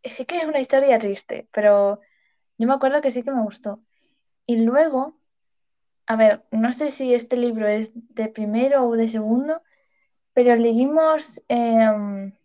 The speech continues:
¿cómo se llamaba? El herrero de la luna llena, que también me gustó muchísimo. Y la verdad es que primero fue un año, fue un buen año de lecturas obligatorias, porque la verdad, ya no solo que a mí me gustaron, sino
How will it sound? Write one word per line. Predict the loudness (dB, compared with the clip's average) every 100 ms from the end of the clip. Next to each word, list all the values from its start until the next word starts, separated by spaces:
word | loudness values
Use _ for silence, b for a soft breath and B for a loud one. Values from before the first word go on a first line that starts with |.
| _ _ _ -10
¿cómo | -8
se | -6
llamaba? | -4 -4 -6 -8 _ _ _ _
El | 0 2
herrero | 2 4 4
de | 4
la | 2
luna | 2 0
llena, | 0 -4 -6 -10 _ _ _ _ _ _ _ _
que | -8 -2
también | 0 2 0
me | 0
gustó | -2 -2 -4
muchísimo. | -2 -4 -4 -8 -10 -10 -12 -18 _ _ _ _ _ _ _
Y | 2
la | 4
verdad | 4 2 -2
es |
que | -4 -6 -6 _ _ _ _ _ _ _ _
primero | -2 -2 -2
fue | -2
un | 2
año, | 0 0 -4
fue | -2 -4
un | 0
buen | 0
año | 2 2
de | 2
lecturas | 0 -2 -2 0
obligatorias, | 0 0 -2 -2 -4
porque | -4 -6 -6
la | -6
verdad, | -6 -6 -8 _ _ _ _ _ _ _ _ _
ya | 0 0
no | 2
solo | 2 2 4
que |
a | 2
mí | 2
me | 2
gustaron, | 0 0 0 2
sino | 2 2